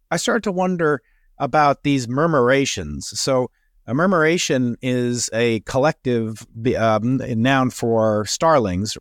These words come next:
when they flock together, and it almost as if they become a different entity, like a different organism.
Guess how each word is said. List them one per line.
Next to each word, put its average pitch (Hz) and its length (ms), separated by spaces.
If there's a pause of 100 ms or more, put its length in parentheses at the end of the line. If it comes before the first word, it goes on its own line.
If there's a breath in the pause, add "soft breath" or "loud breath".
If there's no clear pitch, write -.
(140)
when 113 200
they 104 140
flock 127 460 (120)
together, 98 560 (300)
and 135 140
it 135 80
almost 277 280
as 151 140
if 160 180
they 139 120
become 135 340
a 156 60
different 131 420 (140)
entity, 127 500
like 95 180
a 110 40
different - 400
organism. 117 680